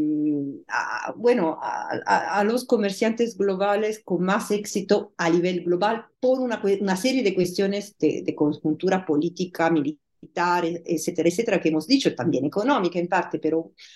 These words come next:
pero por una serie de situaciones muy particulares. Proporcionarle, mm, instrumentos, medios, alianzas, prácticas, conocimientos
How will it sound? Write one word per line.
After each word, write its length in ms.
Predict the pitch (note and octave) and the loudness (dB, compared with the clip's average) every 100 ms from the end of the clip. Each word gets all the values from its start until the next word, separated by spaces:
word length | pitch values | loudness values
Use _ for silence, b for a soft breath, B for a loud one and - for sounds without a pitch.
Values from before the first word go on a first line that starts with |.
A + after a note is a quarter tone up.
| B B B B | B B B B
pero 220 | G3+ A#3 | -2 0
por 140 | A#3+ G#3+ | 2 0
una 160 | G#3+ G3 | 0 -4
serie 320 | A3+ A3+ A3 | 0 2 2
de 100 | G#3 | 0
situaciones 1000 | - F#3 - F#3+ - F4 E4+ A#3 F#3 G3+ | -6 -10 0 0 2 2 2 2 -2 -2
muy 120 | F#3+ | 0
particulares. 680 | E3 - - F3+ D3 - - B - | -2 -4 -4 -2 -2 -6 -14 B -4
Proporcionarle, 1120 | B3 D4+ - D4+ D4 D4 D4 D4 C#4+ C4+ C4+ | 0 0 0 0 0 0 0 0 2 2 0
mm, 280 | C4 C4 B3 - A#3+ | 0 -4 -6 -8 -2
instrumentos, 1400 | B3 - B3 A#3+ A3 A3+ - _ A3 G#3+ G#3+ G#3+ - - | 0 0 0 2 2 0 -6 _ -2 2 2 0 -4 -2
medios, 880 | G#3+ A3 G#3 G3 G3 F#3+ G3 F#3+ G3+ | 0 2 2 2 2 2 2 0 0
alianzas, 1120 | G3 G3+ F#3+ F3+ F#3 - F#3 F3+ F#3 F#3 - B B B - | 0 2 2 2 0 0 0 2 0 -2 -6 B B B 0
prácticas, 1120 | B3+ A#3 - - A3+ A3+ G#3+ G#3+ G#3+ - - | 2 2 -2 -4 -4 0 0 2 0 -4 -2
conocimientos 1500 | C4+ B3 A#3 A#3+ A3 G#3 F#3 F#3 F#3 F#3+ F#3+ F#3+ F#3+ - | 0 0 -2 -2 0 2 2 0 0 0 2 2 -2 -10